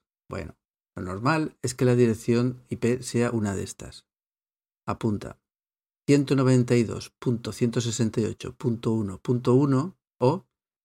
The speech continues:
ciento noventa y dos punto ciento sesenta y ocho punto cero punto uno. Puedes probar esa dirección I P,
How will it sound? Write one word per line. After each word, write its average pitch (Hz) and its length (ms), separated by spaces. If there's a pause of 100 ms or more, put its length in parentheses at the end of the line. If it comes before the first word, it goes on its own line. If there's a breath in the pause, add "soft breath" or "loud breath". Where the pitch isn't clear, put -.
(140)
ciento 117 300
noventa 113 340
y 110 60
dos 120 260
punto 117 400
ciento 110 380
sesenta 98 360
y 104 100
ocho 123 280
punto 120 320
cero 151 480
punto 110 360
uno. 95 300 (960)
Puedes 139 380
probar 135 460
esa 117 440
dirección 113 380
I 110 80
P, 143 300